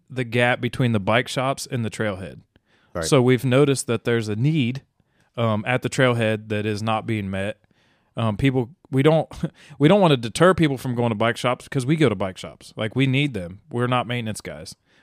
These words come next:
Speaker 1: But we're at the trailhead and we see a need for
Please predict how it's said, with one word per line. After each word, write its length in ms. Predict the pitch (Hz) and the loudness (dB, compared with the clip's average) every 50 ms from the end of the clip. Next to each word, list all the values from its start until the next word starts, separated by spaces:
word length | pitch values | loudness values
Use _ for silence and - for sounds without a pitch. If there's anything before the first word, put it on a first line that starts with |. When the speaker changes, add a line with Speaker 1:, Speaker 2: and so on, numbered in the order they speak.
| _ _ | _ _
Speaker 1:
But 300 | - 120 147 165 151 120 | 2 4 6 6 6 4
we're 120 | 135 143 147 | 2 2 2
at 120 | 151 147 | 2 0
the 60 | - | -2
trailhead 540 | - - 160 160 151 143 131 127 131 127 - | -4 0 2 2 2 2 2 2 0 0 -2
and 300 | - 120 117 117 113 113 - _ _ _ - | -4 -4 -4 -4 -4 -6 -8 _ _ _ -6
we 120 | - 120 | -4 -4
see 240 | 117 - - 131 120 | -4 -2 0 0 0
a 60 | 117 | 2
need 220 | 110 117 117 117 104 | 0 0 -2 -2 -4
for 360 | - - 113 107 107 107 101 | -4 -2 0 0 2 0 0